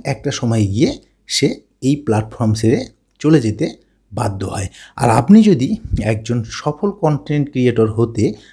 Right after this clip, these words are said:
আগ্রহী হয়ে থাকেন বা পণ করে থাকেন, তাহলে অবশ্যই আপনাকে এই তিনটি বিষয় মেনে নিয়ে আপনাকে দীর্ঘ সময় এই প্ল্যাটফর্মে ভিডিও আপলোড করে যেতেই হবে। আর আপনি যদি এই কাজটি করতে পারেন,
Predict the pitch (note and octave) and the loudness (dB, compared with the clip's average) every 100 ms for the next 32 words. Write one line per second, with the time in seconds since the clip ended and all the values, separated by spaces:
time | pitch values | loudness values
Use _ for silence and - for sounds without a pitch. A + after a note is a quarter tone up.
0 | _ - G#2+ G2 G#2+ C#3+ F3+ C#3+ A#2 A2 | _ -6 -4 0 2 4 4 2 2 0
1 | G2 - F#3 A3 - - G2+ F#2 A2 A#2+ | -4 -4 -6 -6 -10 -8 -6 -4 0 0
2 | D3 D3+ B2 G#2 F2 D3+ A3 - - _ | 2 0 0 0 -4 -4 -6 -6 -18 _
3 | G2+ G#2 - A#2+ D3 D#3 F#3 F3 G#2+ A2+ | -2 -2 2 2 2 0 -4 -4 -4 -4
4 | A2 A2 A2 G#2+ - D#3+ F3 D#3+ D3+ D#3+ | -4 -2 -2 -2 0 0 0 0 2 2
5 | C3+ C3+ C3 D3 B3+ - _ _ - A#2 | 2 0 -2 0 -2 -4 _ _ -12 -10
6 | G#2+ A2+ A2 A#3 - _ - G#2+ C#3 D#3+ | -4 -4 -2 -6 -8 _ -6 2 2 4
7 | D3+ - A2 F3 B3 - _ _ _ - | 2 2 0 0 -4 -14 _ _ _ -2
8 | B2 C3+ - G#2+ G#2 G2+ - G#2 A#2+ A3+ | -2 -2 -6 -4 -2 -2 -2 0 0 -2
9 | G3+ - G2+ G2+ B2+ A#3 - B2 - E3+ | -6 -6 0 2 2 0 -8 -12 -2 -2
10 | E3 A#2+ G#3 B3 _ _ _ - F2+ A#2 | 0 -2 -2 -4 _ _ _ -8 2 2
11 | G2+ F2+ F#2 E2 - _ - C3 E3 G3 | 2 -4 -8 -14 -16 _ -4 2 2 4
12 | G#3 G#3+ G#3+ G3+ G#3 G#3 G#3 G3+ A#3 C4+ | 4 4 4 0 0 -2 -2 -2 -2 -2